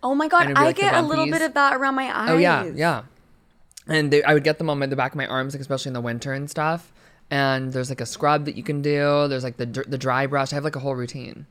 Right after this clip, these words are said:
Speaker 1: Okay, so
Speaker 2: You do it once a week. It's fabulous.
Speaker 1: that's gonna be the
Speaker 2: <laughs>
Speaker 1: trend of twenty twenty-three.
Speaker 2: Yes.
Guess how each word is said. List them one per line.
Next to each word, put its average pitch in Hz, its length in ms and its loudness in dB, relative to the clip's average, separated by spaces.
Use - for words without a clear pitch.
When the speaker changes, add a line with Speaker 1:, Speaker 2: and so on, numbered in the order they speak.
Speaker 1:
Okay, 214 640 0
so 233 300 2
Speaker 2:
You 190 80 2
do 139 40 2
it 123 60 -2
once 131 200 -6
a 131 40 -10
week. 107 180 -10
It's 196 140 -12
fabulous. 135 480 -12
Speaker 1:
that's 214 340 6
gonna 233 200 -2
be 202 200 0
the 196 140 4
Speaker 2:
<laughs> 190 120 -2
Speaker 1:
trend 208 480 2
of 185 120 -6
twenty 196 360 -6
twenty-three. 180 640 -6
Speaker 2:
Yes. - 380 -6